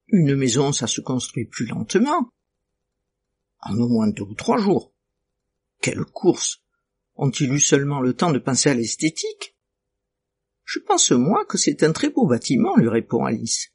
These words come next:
À la fin du vingt et unième siècle, les maisons seront construites tout à fait différemment qu'au siècle précédent. Les maçons construiront le squelette du rez-de-chaussée à partir de tiges en plastique. Ensuite,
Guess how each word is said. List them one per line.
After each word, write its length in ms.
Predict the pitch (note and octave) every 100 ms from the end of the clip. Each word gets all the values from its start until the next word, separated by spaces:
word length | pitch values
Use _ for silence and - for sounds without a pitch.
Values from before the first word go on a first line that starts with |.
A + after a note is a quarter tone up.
| _ _ _ _ _ _ _ _ _ _ _ _ _ _ _ _
À 120 | - B2+
la 80 |
fin 220 | G3 - C#4+
du 160 | C3+
vingt 240 | B2+ C3+ F3+
et 40 |
unième 300 | E3 A#2 G2+
siècle, 540 | - - - - - _ _ -
les 120 | C3
maisons 320 | C3+ C3+ D#3 G#3
seront 300 | - A#2 A#2
construites 560 | C3+ C3 - F#3+ - _ -
tout 140 | C4
à 80 | F3
fait 160 | - D3+
différemment 580 | B2+ - A#2+ B2 D3 C3+
qu'au 140 | A2
siècle 320 | - A#2 -
précédent. 580 | - - - B2 A2 - _ _ _ _ _ _ -
Les 140 | B2
maçons 400 | C3+ C3+ D#3+ D#3+
construiront 640 | A#2 C3 - B2+ A#2+ A#2+ -
le 80 | C3+
squelette 580 | - D3+ A#2 A#2 - D3+
du 140 | A2+
rez-de-chaussée 680 | A#2+ A#2+ - G#2 - B2+ - _ -
à 120 | A#2
partir 440 | - A#2+ - C#3
de 120 | A#2
tiges 300 | A2 - C3+
en 100 | B2
plastique. 640 | A2 G#2+ - - - - _ _ _ _ _ _ -
Ensuite, 680 | F4 D#4+ - - F3+ -